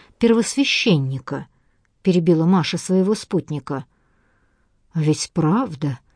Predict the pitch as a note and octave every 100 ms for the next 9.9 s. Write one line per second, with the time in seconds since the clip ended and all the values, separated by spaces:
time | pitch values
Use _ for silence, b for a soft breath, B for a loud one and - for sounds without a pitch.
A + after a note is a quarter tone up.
0 | _ _ - - F3 E3 F3+ F3+ - G#3+
1 | B3 A3 D3+ - E3 C#3 - _ _ _
2 | _ _ _ D3 C3+ C#3+ D3+ D#3+ D#3 E3+
3 | - C4+ - B3+ - - C4+ - F3+ E3
4 | _ _ _ _ _ _ _ _ - G3+
5 | F#3 F#3 G3 G#3 - - A3 G3+ G3+ G3+
6 | G#3 G3+ D#4 D4 - - F#3 B B B
7 | - - G#3 G3 - C4 G#3 G#3+ G#3+ G#3+
8 | A#3 A3 - A#3+ C#4 A3+ D3+ E3+ D#3+ E3+
9 | F3 F#3+ A3+ A#3+ D3 C#3 - - -